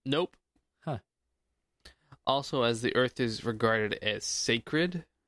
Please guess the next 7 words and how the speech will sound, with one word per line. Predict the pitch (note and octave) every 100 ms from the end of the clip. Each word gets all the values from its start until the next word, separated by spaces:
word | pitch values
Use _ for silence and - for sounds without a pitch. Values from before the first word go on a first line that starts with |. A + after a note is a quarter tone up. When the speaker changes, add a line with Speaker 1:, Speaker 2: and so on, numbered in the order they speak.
| _ _ _ -
Speaker 1:
in | B2 A#2
many | A2+ A#2 A#2
traditions | - A2 A2 - A#2 A2 G#2+
in | - A2+ G#2+ -
Indian, | A2+ A2 A2 G#2+ G#2+ G#2+ -
uh, | G#2+ G#2+ A2
subcontinents, | - A2 - B2 D3 D#3 - -